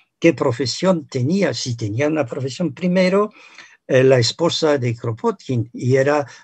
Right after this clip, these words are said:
decían estudiante, ¿estudiante de qué? Entonces fui buscando y, eh,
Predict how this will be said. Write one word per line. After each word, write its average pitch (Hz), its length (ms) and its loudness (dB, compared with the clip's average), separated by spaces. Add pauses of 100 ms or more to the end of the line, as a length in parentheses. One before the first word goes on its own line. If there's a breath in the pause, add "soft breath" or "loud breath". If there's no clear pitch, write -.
(120)
decían 180 440 0
estudiante, 151 640 0
¿estudiante 139 580 0
de 127 160 2
qué? 120 300 -6 (260 loud breath)
Entonces 117 400 -2
fui 165 200 2
buscando 196 840 0 (480)
y, 143 400 4
eh, 95 840 -2